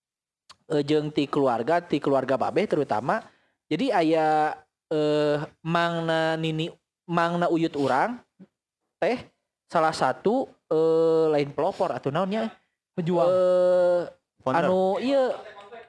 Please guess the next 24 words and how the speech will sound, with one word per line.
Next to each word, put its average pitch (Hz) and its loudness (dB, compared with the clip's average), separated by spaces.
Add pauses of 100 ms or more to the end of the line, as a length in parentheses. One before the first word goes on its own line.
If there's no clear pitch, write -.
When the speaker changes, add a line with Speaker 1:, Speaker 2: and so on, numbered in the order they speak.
(300)
Speaker 1:
anu 180 2
negara, 170 2
negara 160 0
Islam 202 0
teh 233 -2
non? 262 -6
Speaker 2:
Oh, 165 2 (200)
oh, 175 2
oh, 147 2
eta 147 -2
pernah 156 0
aya. 147 2
Speaker 1:
Anu 165 2
Speaker 2:
Serikat 156 -4
Islam 165 0
Speaker 1:
pembangkang, 165 0
Speaker 2:
gitu 175 0
nya. 151 2
Speaker 1:
eh, 170 2
Speaker 2:
Oh. 170 0
Speaker 1:
pembangkang 147 0
Speaker 3:
Pemberontak. 120 -4
Speaker 1:
Indonesia, - 0
pemberontak. 170 0